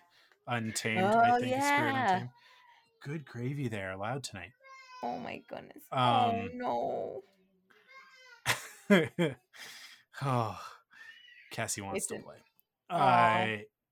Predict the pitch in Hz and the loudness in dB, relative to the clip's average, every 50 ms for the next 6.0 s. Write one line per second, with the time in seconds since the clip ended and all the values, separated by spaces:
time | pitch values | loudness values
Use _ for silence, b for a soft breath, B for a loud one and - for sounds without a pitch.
0 | _ _ _ _ _ - 214 254 269 269 269 233 240 247 247 254 285 370 415 427 | _ _ _ _ _ -4 0 0 2 2 0 0 -2 -2 -2 0 0 0 0 0
1 | 330 370 294 254 247 226 226 254 - - 254 247 190 190 180 170 156 151 143 139 | 0 2 4 6 6 6 4 0 -4 -2 0 2 6 8 10 10 10 10 8 6
2 | 131 143 139 123 - 135 123 - - 117 107 104 98 - 87 87 90 90 - - | 4 2 -2 0 0 -2 -2 -2 -4 -4 -4 -2 0 0 0 0 -2 -2 -4 -4
3 | 110 110 107 110 110 104 101 101 95 95 92 90 90 90 82 - - - - 95 | -2 -2 -2 -2 -4 -4 -6 -6 -8 -10 -12 -14 -14 -18 -16 -14 -14 -14 -14 -16
4 | - - - 170 160 156 120 - 175 - 117 - _ _ b b b b b b | -16 -14 -12 -10 -8 -6 -6 -8 -10 -12 -16 -20 _ _ b b b b b b
5 | b b b b b b b b b b - 196 196 - - - - - - 165 | b b b b b b b b b b -18 -18 -18 -14 -10 -10 -10 -10 -10 -14